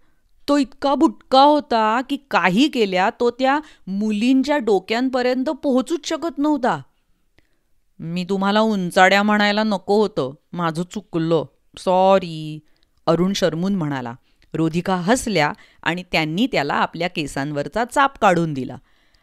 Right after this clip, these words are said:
अरुणने त्यांचे आभार मानले आणि विचारलं, "वरती जाण्याचा रस्ता हाच का?" "वरती जायचं म्हणतोयस? अजिबात जाऊ नकोस तिथे,"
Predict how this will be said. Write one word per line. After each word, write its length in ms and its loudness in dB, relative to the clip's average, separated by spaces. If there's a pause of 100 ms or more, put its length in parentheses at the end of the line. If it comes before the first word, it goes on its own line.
अरुणने 380 6
त्यांचे 340 2
आभार 360 4
मानले 460 0
आणि 180 -4
विचारलं, 520 0 (760)
"वरती 380 0
जाण्याचा 420 2
रस्ता 300 2
हाच 300 0
का?" 220 -2 (1000)
"वरती 500 -2
जायचं 380 6
म्हणतोयस? 540 4 (360)
अजिबात 400 4
जाऊ 240 4
नकोस 360 2
तिथे," 440 0